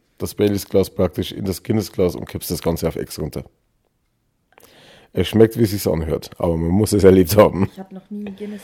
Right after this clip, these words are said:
Speaker 2: getrunken.
Speaker 1: Hat uns, hat uns der Wirt selber ausgegeben. Na, also,
Speaker 2: Okay.
Speaker 1: Mike,
Speaker 2: Ah, also
Speaker 1: Mike hat eins
Speaker 2: okay.
Speaker 1: getrunken, hat aber praktisch die beiden Gläser nicht zusammengeschüttet, sondern trank das Bier und hat dann den Baileys in der,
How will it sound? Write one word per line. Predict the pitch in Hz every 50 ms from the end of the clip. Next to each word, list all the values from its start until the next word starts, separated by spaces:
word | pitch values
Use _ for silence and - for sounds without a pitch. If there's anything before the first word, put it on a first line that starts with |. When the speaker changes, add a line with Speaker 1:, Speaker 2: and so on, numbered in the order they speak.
| -
Speaker 2:
getrunken. | - - - -
Speaker 1:
Hat | 104 95 101
uns, | 104 107 101 - - -
hat | 104 101 87
uns | 104 98 -
der | 104 92 85
Wirt | 95 95 87 -
selber | 90 87 85 85 85
ausgegeben. | 85 - - - 80 82 85 80 85 87 90
Na, | 92 95
also, | 87 82 98 98 107 101 - - - - _ _
Speaker 2:
Okay. | - 220 - - - 214 214 214 - - _ _ _ _ _ _ _
Speaker 1:
Mike, | - 110 107 101 117 123 113 -
Speaker 2:
Ah, | -
also | 135 123
Speaker 1:
Mike | 120 120 131 131 143
hat | 135 120
eins | 123 120 -
Speaker 2:
okay. | - 131
Speaker 1:
getrunken, | 117 110 131 170 170 160 - 165 160 160 156
hat | - 107 123 123 -
aber | 127 123 113 117 117 120 117 - - - - -
praktisch | - 117 113 110 110 127 123 110 -
die | - 123 104
beiden | 98 107 107 110 104
Gläser | 95 110 117 107 113
nicht | 117 110 -
zusammengeschüttet, | - - 120 131 135 123 120 107 110 113 - 113 101
sondern | 107 110 107 107 104 101
trank | - 98 110 113 107
das | 117 104 -
Bier | - 127 131 131
und | 113
hat | 110 113 -
dann | 113 113
den | 110 -
Baileys | 123 127 - 143 123
in | 117
der, | - - - -